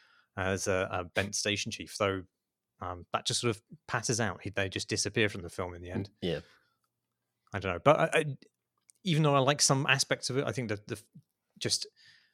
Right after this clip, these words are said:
Speaker 1: the thing that is bad about it, that is enduringly poor throughout,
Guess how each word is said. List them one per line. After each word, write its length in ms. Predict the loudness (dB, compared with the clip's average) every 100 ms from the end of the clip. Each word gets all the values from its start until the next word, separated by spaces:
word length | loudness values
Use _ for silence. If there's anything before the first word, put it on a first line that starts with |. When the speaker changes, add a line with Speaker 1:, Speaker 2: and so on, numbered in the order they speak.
| _
Speaker 1:
the 40 | 0
thing 260 | 8 8
that 120 | 8 4
is 60 |
bad 280 | 6 6 6
about 320 | 4 2 2 -4
it, 120 | -8 -2
that 160 | 0 0
is 180 | -4
enduringly 600 | -4 -4 2 4 4 0 -2
poor 300 | 0 0 2
throughout, 420 | 4 6 4